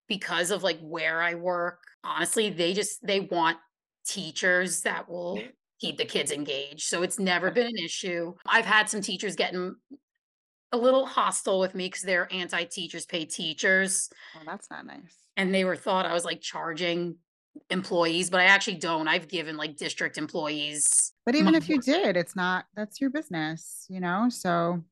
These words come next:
Speaker 1: Yeah.
Speaker 2: I don't think that they should get upset with you charging for your work and time and effort that you put into it. But I guess that's another story. <laughs>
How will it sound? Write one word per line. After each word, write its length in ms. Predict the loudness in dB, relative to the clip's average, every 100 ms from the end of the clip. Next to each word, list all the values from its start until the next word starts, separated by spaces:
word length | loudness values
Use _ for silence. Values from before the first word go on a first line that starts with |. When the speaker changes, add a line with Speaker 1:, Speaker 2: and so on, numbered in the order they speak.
| -4
Speaker 1:
Yeah. 320 | -2 0 0
Speaker 2:
I 40 |
don't 180 | 0 0
think 160 | -2 -4
that 120 | -4
they 120 | -4
should 180 | -6 -4
get 220 | -2 -2 -6
upset 420 | -8 -2 0 0 -4
with 220 | -8 -4
you 340 | -4 -4 -6 -10 _ -4
charging 320 | 0 0 0
for 140 | -2
your 240 | -4 -2 -2
work 240 | -4 -4
and 100 | -8
time 280 | -6 -4 -4
and 100 | -6
effort 300 | -8 -10 -12
that 100 | -12
you 80 | -14
put 160 | -10 -6
into 280 | -6 -8
it. 120 | -12 -12
But 120 | -12 -12
I 40 | -8
guess 140 | -8
that's 160 | -6 -4
another 260 | -4 -6
story. 460 | -12 -12 -12 -10 -6
<laughs> 240 | -4 -2